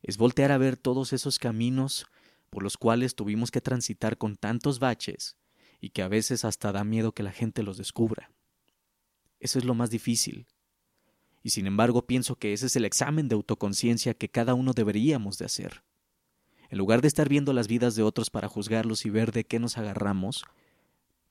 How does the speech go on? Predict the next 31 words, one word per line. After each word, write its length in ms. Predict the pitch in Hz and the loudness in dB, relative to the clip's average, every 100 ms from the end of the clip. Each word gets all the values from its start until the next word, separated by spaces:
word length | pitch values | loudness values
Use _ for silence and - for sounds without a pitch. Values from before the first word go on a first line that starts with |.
| _ | _
pienso 240 | 165 175 | 2 4
que 120 | 185 156 | 4 4
sería 240 | 127 135 | 6 6
más 160 | 151 151 | 6 2
interesante 640 | 147 123 113 131 131 143 | 2 6 6 6 4 2
ponernos 540 | - 117 120 123 131 123 | 0 2 2 0 -2 0
a 20 | |
ver 140 | 120 | 2
nuestro 240 | 131 - 117 | 0 -2 -4
propio 260 | 123 - | -4 -4
historial. 500 | 127 - 107 135 113 - - - | -4 0 0 0 -2 -10 -20 -10
Aunque 260 | - 113 127 | -2 0 0
tú 140 | - | 2
seas 240 | 139 147 147 | 2 2 2
una 220 | 147 - | 0 0
persona 340 | 117 - 131 | 0 2 2
muy 320 | 127 127 143 | 4 6 6
madura, 400 | 127 113 123 147 | 6 4 4 4
aunque 220 | 110 104 113 | 2 -2 -2
seas 180 | 131 | 0
una 180 | 139 139 | 0 0
persona 320 | 117 107 127 | -2 -4 -4
de 120 | 120 107 | -2 -2
edad 260 | 107 123 | 0 0
que 140 | - 113 | 0 -4
aparentemente 840 | - 120 127 135 127 135 131 110 | 2 2 4 4 6 4 4 2
ya 100 | 117 | 2
resolvió 400 | 123 120 107 113 | 2 -2 2 2
toda 220 | 131 123 | 4 2
su 160 | - 107 | 0 2
vida 380 | 127 117 82 | 2 2 -2